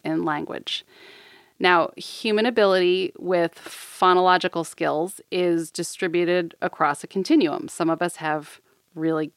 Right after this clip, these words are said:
good phonological skills. We're really good at processing the sounds in language.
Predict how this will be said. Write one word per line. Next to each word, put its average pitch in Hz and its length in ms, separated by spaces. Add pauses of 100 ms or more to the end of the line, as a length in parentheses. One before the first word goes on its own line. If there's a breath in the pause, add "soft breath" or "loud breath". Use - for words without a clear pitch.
good 156 240
phonological 226 640
skills. 294 560
We're 160 160
really 160 400
good 160 400
at 202 140
processing 208 480
the 214 100
sounds 226 300
in 240 100
language. 247 420